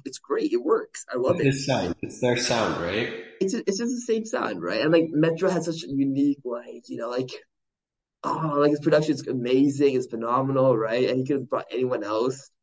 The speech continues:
Speaker 1: So that's why, like, I feel like there could have been different, like, moments he could have created, but it's still phenomenal, you know, still phenomenal.
Speaker 2: I really would have liked,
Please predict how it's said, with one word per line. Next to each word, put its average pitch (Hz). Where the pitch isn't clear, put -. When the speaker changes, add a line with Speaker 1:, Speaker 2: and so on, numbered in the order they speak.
Speaker 1:
So 160
that's 160
why, 165
like, 139
I 127
feel 135
like 123
there 123
could 139
have 131
been 117
different, 117
like, 104
moments 107
he 101
could 101
have 95
created, 85
but 120
it's -
still -
phenomenal, 101
you 95
know, 107
still 135
phenomenal. -
Speaker 2:
I 131
really 143
would 131
have 120
liked, 107